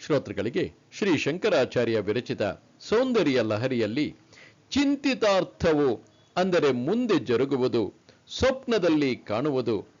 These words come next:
ಎಂಬ ಫಲವನ್ನು ನೀಡುವ ನಲವತ್ತನೆಯ ಶ್ಲೋಕಕ್ಕೆ ಸ್ವಾಗತ. ಶರೀರದ ಮಣಿಪೂರ ಚಕ್ರ ನಿವಾಸಿನಿಯಾದ ದೇವಿ ಪ್ರಭಾವವನ್ನು ಇಲ್ಲಿ ಸ್ತೋತ್ರ ಮಾಡಿದ್ದಾರೆ.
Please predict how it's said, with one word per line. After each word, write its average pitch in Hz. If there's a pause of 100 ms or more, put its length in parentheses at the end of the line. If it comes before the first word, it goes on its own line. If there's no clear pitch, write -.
(100)
ಎಂಬ 156 (200)
ಫಲವನ್ನು 131
ನೀಡುವ 107 (460)
ನಲವತ್ತನೆಯ 180 (180)
ಶ್ಲೋಕಕ್ಕೆ 107 (240)
ಸ್ವಾಗತ. 104 (680)
ಶರೀರದ 247 (300)
ಮಣಿಪೂರ 196
ಚಕ್ರ 151
ನಿವಾಸಿನಿಯಾದ 143 (540)
ದೇವಿ 185
ಪ್ರಭಾವವನ್ನು 135 (420)
ಇಲ್ಲಿ 139
ಸ್ತೋತ್ರ 107
ಮಾಡಿದ್ದಾರೆ. 101